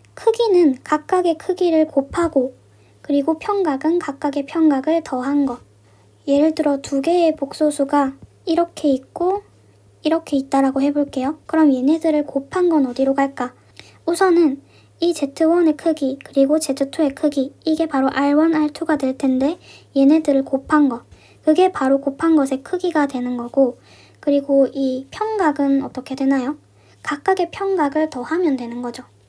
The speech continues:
따라서 이 평각을 세타 원, 이 평각을 세타 투라고 하면 제트 원 곱하기 제트 투는 어디로 가느냐? 우선은 세타 원 더하기 세타 투,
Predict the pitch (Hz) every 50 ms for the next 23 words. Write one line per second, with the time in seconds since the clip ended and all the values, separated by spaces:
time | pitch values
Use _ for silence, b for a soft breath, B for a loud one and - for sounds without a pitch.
0 | b b b b b b b - 285 277 277 269 311 320 320 - - 359 359 370
1 | - - 370 349 311 285 277 302 294 294 302 294 294 - 311 302 285 247 247 262
2 | 302 302 - - 320 311 - - 339 330 320 285 277 277 277 - 320 311 - 320
3 | 311 - - 349 339 302 294 269 269 285 277 269 262 269 269 247 - b b b
4 | b b b b b b - - 269 269 - 339 339 381 392 370 311 277 - 294
5 | 285 277 277 277 285 247 - 277 269 - 311 302 294 254 233 - 254 254 262 269
6 | 277 277 285 277 254 233 - - b b b b b b b b b b 302 311
7 | - 330 320 285 277 294 330 - _ _ b b b b b b b b b b
8 | _ - - - 339 339 - 370 359 370 381 381 381 320 285 269 269 277 269 -
9 | 294 294 - 285 277 - - 330 302 285